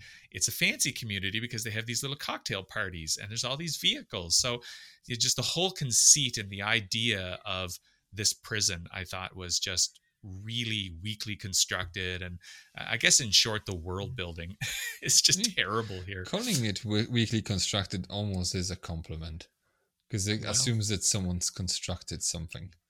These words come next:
Speaker 1: <laughs> See, it's my way of being positive at the end of the day, or at least gentle. Uh, yeah, so that's, that's me. That's what stood out as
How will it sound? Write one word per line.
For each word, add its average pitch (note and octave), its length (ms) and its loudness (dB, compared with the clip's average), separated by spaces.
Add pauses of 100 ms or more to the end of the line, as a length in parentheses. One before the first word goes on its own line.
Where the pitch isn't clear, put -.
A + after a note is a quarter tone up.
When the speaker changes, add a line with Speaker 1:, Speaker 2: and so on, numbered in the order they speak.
Speaker 1:
<laughs> - 640 -10
See, - 580 2 (380)
it's - 160 0
my B2 100 2 (180)
way D3+ 120 6
of A2+ 120 0
being A2+ 220 -4
positive G2+ 640 -2
at D3+ 120 2
the - 180 0
end C#3+ 180 0
of - 120 -2
the D3 100 -2
day, - 400 -2 (420)
or B2 80 -10
at A#2 80 -10
least G#2+ 300 -4
gentle. G2+ 440 0 (480)
Uh, G2+ 440 -2 (720)
yeah, F2 320 4 (240)
so F#2+ 340 -4 (160)
that's, - 520 0 (280)
that's G2+ 260 4
me. F2+ 380 -8
That's - 180 -6
what G2 160 -10
stood - 360 0
out E2 160 -10
as - 240 -2